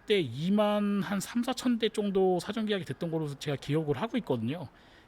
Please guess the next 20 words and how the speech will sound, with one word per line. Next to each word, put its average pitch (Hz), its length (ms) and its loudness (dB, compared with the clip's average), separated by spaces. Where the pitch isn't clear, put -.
그거에 160 260 -2
비해서는 160 760 -2
뭐 131 140 2
한 151 200 -4
사십 - 320 -6
프로 185 140 -2
정도 165 240 -2
수준이 202 480 -4
조금 196 200 -6
안 117 160 -4
되는 180 220 0
부분이긴 160 420 -2
한데 175 460 -4
요즘에 143 240 -2
워낙 143 220 0
뭐 147 160 -2
경기가 156 460 -2
안 110 80 -2
좋다 - 220 -6
보니까 135 600 -4